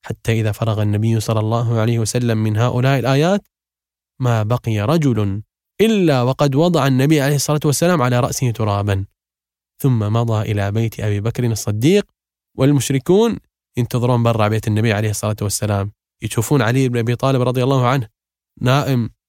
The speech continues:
في برد النبي عليه الصلاة والسلام يظنونه هو، وفوق هذا وضع التراب على رؤوسهم ومر بجانبهم عندهم.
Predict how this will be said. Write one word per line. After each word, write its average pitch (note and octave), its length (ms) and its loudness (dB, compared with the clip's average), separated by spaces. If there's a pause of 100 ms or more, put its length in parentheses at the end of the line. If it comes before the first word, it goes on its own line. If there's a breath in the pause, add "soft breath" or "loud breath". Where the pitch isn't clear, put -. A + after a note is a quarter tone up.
(100)
في A#2+ 120 -4
برد C3+ 240 0
النبي C3+ 280 2
عليه C3+ 160 0
الصلاة C#3 240 -2
والسلام E3 380 0
يظنونه E3+ 520 2
هو، A#2+ 240 0 (840)
وفوق G#2+ 680 -2
هذا D3 240 2
وضع C3+ 280 2
التراب C#3 440 0
على D3 200 2
رؤوسهم D#3+ 540 2
ومر G3 380 2
بجانبهم C#3 560 0
عندهم. G#2+ 480 0